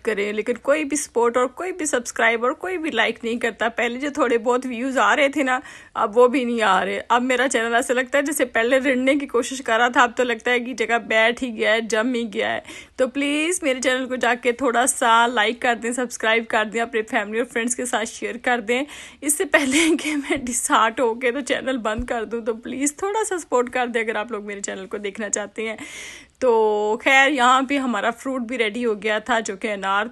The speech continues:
थे और ग्रेपफ्रूट था, आज मैंने निकाला। तो मैंने कहा ये बेचारा मोटा सा ग्रेपफ्रूट काफ़ी दिनों का पड़ा हुआ है कि इसको भी आज, इसका भी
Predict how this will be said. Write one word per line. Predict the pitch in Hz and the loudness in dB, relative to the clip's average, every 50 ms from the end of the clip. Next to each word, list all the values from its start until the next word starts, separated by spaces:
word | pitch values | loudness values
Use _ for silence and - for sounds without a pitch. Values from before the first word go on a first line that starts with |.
| - 269 | -6 -4
थे | 226 214 | -2 -2
और | 208 202 196 190 190 196 190 208 202 202 202 202 | -2 -2 -2 -2 -4 -4 -4 -4 -4 -4 -4 -6
ग्रेपफ्रूट | 202 190 208 247 233 - - 247 240 247 - | -6 -4 -4 -6 -4 -4 -6 -6 -6 0 2
था, | 311 | 4
आज | 247 254 247 | 4 4 2
मैंने | 233 220 220 220 | -2 -4 -4 -6
निकाला। | 214 214 - 208 196 196 202 214 247 - - - - - - - - | -6 -4 -4 -4 -2 0 -2 -2 -2 -4 -8 -16 -16 -18 -20 -14 -8
तो | 262 247 | -6 -4
मैंने | 262 262 262 | -2 -2 0
कहा | 240 262 | 0 0
ये | 277 277 262 | 0 0 -2
बेचारा | 226 254 254 240 214 214 240 | -2 0 2 2 2 2 2
मोटा | 240 233 202 - 202 233 | 0 0 -2 -2 -4 -2
सा | - 262 247 | -2 -2 -4
ग्रेपफ्रूट | 214 196 208 214 - - 220 208 | -2 -4 -4 -6 -6 -10 -12 -6
काफ़ी | - 233 226 - 240 | -2 -2 -2 -2 -4
दिनों | 196 208 202 196 196 | -8 -8 -8 -8 -4
का | - 160 | -4 -4
पड़ा | - - 196 190 214 | -4 -2 -2 -2 0
हुआ | 226 202 214 | 0 0 0
है | 202 214 226 214 | 0 0 -2 -2
कि | 214 262 220 214 | -2 -2 -2 -2
इसको | 233 - - 214 | -2 -4 -6 -6
भी | 208 240 240 214 | -4 -2 0 0
आज, | 196 196 190 180 214 208 214 185 190 196 190 - - | 0 0 0 -2 -4 -4 -4 -6 -8 -10 -12 -12 -12
इसका | 240 - - 254 254 | -12 -6 -2 -2 0
भी | 262 277 277 | 0 0 -4